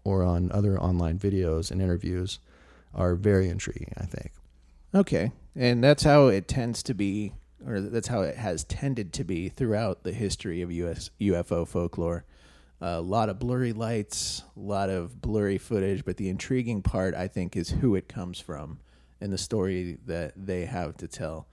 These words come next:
Speaker 2: Um, I remember there was an episode of, guess what, Unsolved Mysteries <laughs> that I watched back in the day, um, where there was all sorts of lights in Mexico City. They were all over the place, and the
Speaker 1: Mm-hmm.
Speaker 2: Mexican Air Force,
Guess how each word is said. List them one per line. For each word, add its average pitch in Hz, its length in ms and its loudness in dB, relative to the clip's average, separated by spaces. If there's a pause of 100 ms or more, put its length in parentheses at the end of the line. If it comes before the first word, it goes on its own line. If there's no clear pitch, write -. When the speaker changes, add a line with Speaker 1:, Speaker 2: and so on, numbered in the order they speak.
(440)
Speaker 2:
Um, 90 480 -10
I 120 40 -6
remember 101 260 0
there 95 100 2
was 95 200 0
an 92 140 -4
episode 95 520 -4
of, 92 180 -6 (540)
guess 92 260 -8
what, 101 320 -2 (340)
Unsolved 135 520 2
Mysteries 135 640 4
<laughs> - 20 -4
that 143 200 6
I 208 60 8
watched 170 400 10
back 139 220 6
in 139 80 2
the 131 80 2
day, 127 280 4 (380)
um, 131 480 6 (520)
where 127 720 6 (160)
there 143 100 0
was 120 160 0
all 123 100 0
sorts - 240 -2
of 113 100 -6
lights 117 240 -2
in 113 120 -2
Mexico 110 460 -4
City. 95 440 -2 (340)
They 127 120 -6
were 110 160 0
all 117 200 4
over 113 160 -2
the 95 100 -4
place, - 500 -4
and 98 280 -6
the 101 100 0
Speaker 1:
Mm-hmm. 98 100 -2
Speaker 2:
Mexican 101 400 -8
Air 92 180 -6
Force, - 640 -8